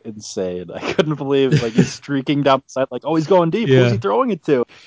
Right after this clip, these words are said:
Speaker 2: It's
Speaker 1: Chris
Speaker 2: Chris
Speaker 1: Carson.
Speaker 2: Carson.
Speaker 1: What the fuck? Is that Chris Carson's music?
Speaker 2: But yeah,
Speaker 1: <laughs>
Speaker 2: probably.
Speaker 1: That was
Speaker 2: Oh, a crazy combination of things got me the win this week. Probably one of the luckiest wins I've had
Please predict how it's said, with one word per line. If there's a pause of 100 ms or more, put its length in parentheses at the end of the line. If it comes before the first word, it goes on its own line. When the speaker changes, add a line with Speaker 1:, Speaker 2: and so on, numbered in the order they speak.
(140)
Speaker 2:
It's
Speaker 1:
Chris
Speaker 2:
Chris
Speaker 1:
Carson.
Speaker 2:
Carson.
Speaker 1:
What
the
fuck? (220)
Is
that
Chris
Carson's
music? (400)
Speaker 2:
But
yeah,
Speaker 1:
<laughs>
Speaker 2:
probably.
Speaker 1:
That
was (1500)
Speaker 2:
Oh,
a (140)
crazy
combination
of
things
got
me
the
win
this
week.
Probably
one
of
the
luckiest
wins
I've
had